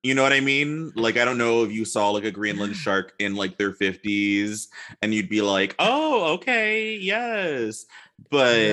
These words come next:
Speaker 2: Right.
Speaker 1: you know, they are not, they don't have the genes of, like, a Helen Mirren. You know what I mean? Like, they're not
Speaker 2: No.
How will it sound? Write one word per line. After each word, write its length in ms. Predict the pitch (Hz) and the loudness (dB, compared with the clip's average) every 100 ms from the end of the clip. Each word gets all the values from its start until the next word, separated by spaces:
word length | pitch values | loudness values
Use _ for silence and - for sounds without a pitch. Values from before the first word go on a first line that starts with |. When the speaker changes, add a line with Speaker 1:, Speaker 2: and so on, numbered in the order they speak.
| 104 | 2
Speaker 2:
Right. 200 | 131 131 - _ | -2 -8 -20 _
Speaker 1:
you 140 | 127 127 | -4 0
know, 120 | 113 | 2
they 140 | 117 | 2
are 80 | 135 | 2
not, 360 | 139 120 113 98 | 2 2 2 0
they 100 | 120 | -2
don't 180 | 131 117 | -2 -2
have 320 | 117 107 104 | -2 -2 -4
the 80 | 104 | -8
genes 540 | 95 98 98 98 98 | -6 -4 -4 -2 -4
of, 100 | 95 | -4
like, 120 | 95 | -2
a 60 | 98 | -2
Helen 440 | - 107 98 92 | 0 0 2 0
Mirren. 720 | 92 92 87 76 62 62 92 - | -2 -4 -4 -4 -6 -10 -16 -10
You 120 | 101 | -6
know 80 | 101 | -2
what 80 | 98 | 0
I 80 | 98 | 0
mean? 320 | 95 95 92 | 0 0 -2
Like, 220 | 98 95 | -4 -2
they're 120 | 104 | -4
not 540 | 101 107 104 98 92 90 87 | 0 0 2 0 0 -2 -2
Speaker 2:
No. 480 | 87 143 127 127 127 | -4 -6 -8 -12 -18